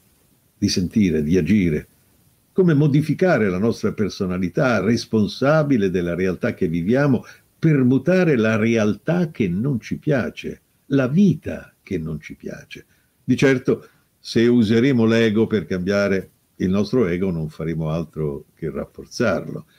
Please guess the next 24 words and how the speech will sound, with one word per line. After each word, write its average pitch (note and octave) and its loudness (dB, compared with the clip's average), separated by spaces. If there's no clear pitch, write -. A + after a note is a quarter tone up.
Se - 0
usiamo C#3+ 4
lo B2 2
stesso B2 0
programma A#2+ 0
per F2+ -2
provare G2 0
a F#2+ -2
cambiarlo, B2 2
non G#2+ 0
faremo A2+ 0
altro G#2+ 0
che F2 -6
programmarlo A2+ 2
ulteriormente. F2 -4
Quando C3+ 4
si C3+ 0
usa D3 2
la C3+ 2
materia A#2 2
per F#2+ -4
cambiare G#2 -2
la F#2 -2
materia A2+ -2